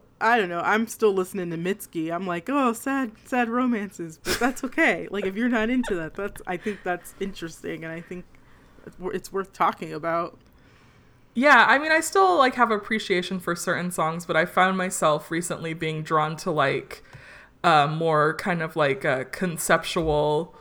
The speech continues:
Speaker 2: kind of, like, ideas in music. Uh, I, I rediscovered Bat for Lashes E P from last year,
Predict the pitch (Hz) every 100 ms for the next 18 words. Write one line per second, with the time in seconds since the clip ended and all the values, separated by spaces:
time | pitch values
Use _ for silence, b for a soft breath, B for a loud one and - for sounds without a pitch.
0 | b b b _ - 196 170 165 156 156
1 | - 160 160 160 160 156 156 165 151 147
2 | 147 151 151 - - b b b b -
3 | 160 151 151 - 165 175 185 175 170 -
4 | 156 151 156 151 147 - 165 143 139 165
5 | 160 - 143 135 - 165 151 156 156 151
6 | 151 - 147 156 151 147